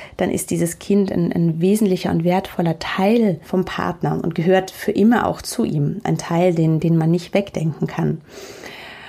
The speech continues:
Und auch hier andersrum gesehen, wenn quasi Stiefmutter und Stiefvater dieses Kind eben nicht nur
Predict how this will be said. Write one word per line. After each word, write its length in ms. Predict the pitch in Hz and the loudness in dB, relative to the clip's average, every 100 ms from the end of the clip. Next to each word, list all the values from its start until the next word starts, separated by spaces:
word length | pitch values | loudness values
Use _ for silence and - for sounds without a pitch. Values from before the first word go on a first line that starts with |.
| - - | -20 -4
Und 320 | 180 170 170 - - | 0 2 0 -4 -4
auch 220 | 175 165 | -2 -2
hier 420 | - 214 233 - | 2 4 4 2
andersrum 500 | 190 202 214 - 208 | 2 2 0 0 2
gesehen, 420 | 190 190 196 202 | 2 2 4 4
wenn 140 | 185 170 | 2 0
quasi 320 | 175 175 175 | -2 -2 -2
Stiefmutter 640 | - 196 208 196 185 185 | -4 -4 -2 0 0 -2
und 100 | 175 | -2
Stiefvater 640 | - 180 170 - 185 202 180 | -2 -4 -4 -2 -2 0 -2
dieses 340 | 170 165 165 | -2 -2 -4
Kind 380 | - 214 208 190 | -4 2 4 2
eben 300 | - 170 170 | 2 2 4
nicht 240 | 185 190 196 | 2 0 0
nur 440 | 180 175 170 170 | 2 4 2 0